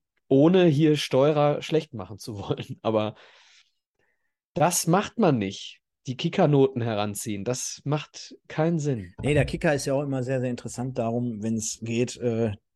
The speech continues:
Speaker 2: die Aufstellung zu bestimmen oder die taktische Formation dahinter zu
Speaker 1: Auch
Speaker 2: äh,
Speaker 1: lustig, ja.
Speaker 2: auch lustig. Äh, können wir demnächst mal hier so als, als Dingens einbauen.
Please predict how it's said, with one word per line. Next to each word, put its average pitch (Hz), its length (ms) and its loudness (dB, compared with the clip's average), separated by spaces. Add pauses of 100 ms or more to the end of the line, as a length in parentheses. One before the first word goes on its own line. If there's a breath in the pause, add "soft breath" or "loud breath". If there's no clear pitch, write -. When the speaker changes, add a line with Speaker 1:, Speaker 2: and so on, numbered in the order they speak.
Speaker 2:
die 117 120 -2
Aufstellung 104 480 -6
zu 113 140 -10
bestimmen 113 380 -6
oder 117 180 -6
die 95 120 -10
taktische 127 420 -8
Formation 117 520 -8
dahinter 95 300 -10
zu 143 140 -2
Speaker 1:
Auch 185 280 4
Speaker 2:
äh, 139 40 0
Speaker 1:
lustig, 120 520 0
ja. 131 160 -2
Speaker 2:
auch 123 160 -2
lustig. 135 540 -8
Äh, 120 160 -8
können 135 160 -4
wir 123 80 0
demnächst 123 380 -2
mal 113 160 0
hier 117 160 0
so 113 100 -4
als, - 360 -8 (180)
als 110 180 -8
Dingens 135 300 -2
einbauen. 104 400 -4